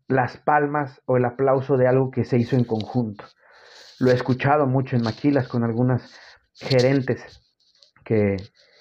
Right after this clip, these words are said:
que alguno de los, eh, empleados hace algo y ella o él se levanta el cuello en lugar de poner o dar el aplauso a quien realmente lo hizo. ¿Sí?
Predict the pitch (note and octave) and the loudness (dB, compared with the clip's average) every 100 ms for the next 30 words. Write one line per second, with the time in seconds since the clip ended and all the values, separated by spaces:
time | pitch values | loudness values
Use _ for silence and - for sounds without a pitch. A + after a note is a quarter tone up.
0 | _ _ _ _ - A2+ A2+ A2+ A2+ A2+ | _ _ _ _ 0 2 2 2 2 2
1 | A#2 A#2 C3 C3 B2 C3 B2 B2 A2+ A2+ | 0 2 2 2 2 0 2 4 2 0
2 | A2+ C3 C3+ B2+ - C3 C3 C3 B2 C3 | 0 2 2 0 -2 -6 0 2 2 2
3 | D3 - B2 A#2+ B2 C3 C#3 C#3+ B2+ - | 0 2 2 4 2 2 2 2 0 2
4 | B2 C#3+ D3 C3 G#2 G2+ - _ _ _ | 2 2 0 -2 -2 -6 -18 _ _ _
5 | _ - C3 B2+ B2+ C3+ B2 C3+ C3 A#2 | _ 0 2 2 2 2 2 2 2 2
6 | A2 A2 A2+ A#2+ B2+ B2 B2 B2 B2 B2 | 0 -2 -2 0 -2 0 2 2 0 -4
7 | _ _ _ B2 A#2+ A2+ - _ _ _ | _ _ _ 2 2 0 -8 _ _ _
8 | _ _ A#2+ A#2+ B2+ A#2+ G#2+ B2 B2 C#3 | _ _ -2 0 2 0 -2 -2 0 -2
9 | C3 C3 - A#2+ A#2+ B2 A#2+ A#2+ A#2 A2+ | -2 -4 0 0 2 2 2 2 0 0
10 | G#2+ G#2+ - - - - - _ _ - | -2 -4 -8 -12 -16 -20 -20 _ _ -20
11 | - C3+ E3+ | -6 -2 -2